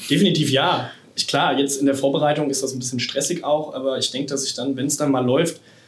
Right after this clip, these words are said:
viel auch, äh, verselbstständigt, dass das alles, äh, läuft soweit. Also ich freue mich selber schon total drauf, äh, wenn wir hier im Pressehaus zum Beispiel sind, dann zu sagen, komm, wir gehen jetzt mit den Kollegen, äh,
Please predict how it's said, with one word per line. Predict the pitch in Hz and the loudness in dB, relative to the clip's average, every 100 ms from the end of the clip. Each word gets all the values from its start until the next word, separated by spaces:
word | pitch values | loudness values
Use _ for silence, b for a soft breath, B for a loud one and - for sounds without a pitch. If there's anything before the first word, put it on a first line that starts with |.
| b | b
viel | - 170 185 143 | -2 2 2 4
auch, | 151 - 151 | 4 2 0
äh, | |
verselbstständigt, | 143 143 202 202 202 185 175 | 2 2 4 4 2 2 2
dass | 175 165 | 2 2
das | 151 | 2
alles, | 151 160 160 | 2 2 0
äh, | 143 | 2
läuft | 143 143 180 - | 4 6 4 2
soweit. | 170 160 160 160 - | 2 4 4 2 0
Also | 151 | 2
ich | 175 | 2
freue | - 175 | 2 4
mich | 208 202 - 139 | 4 4 0 0
selber | 156 208 185 | 4 6 4
schon | 170 165 | 4 2
total | 165 147 156 208 | 2 2 2 4
drauf, | 143 160 170 - | 4 2 0 0
äh, | 151 151 147 | 0 0 0
wenn | 156 | 0
wir | 156 | 2
hier | 151 | 0
im | 151 | 0
Pressehaus | 170 190 170 170 | 2 4 2 2
zum | 160 | 2
Beispiel | 160 160 160 151 | 2 0 2 2
sind, | 160 170 - | 2 2 2
dann | 147 147 | 0 0
zu | 156 | 0
sagen, | 143 147 160 | 2 2 0
komm, | 160 165 | 0 0
wir | 160 | 2
gehen | 151 | 2
jetzt | 156 170 | 0 -2
mit | |
den | 151 | -2
Kollegen, | 156 147 160 | -2 0 0
äh, | 160 | 0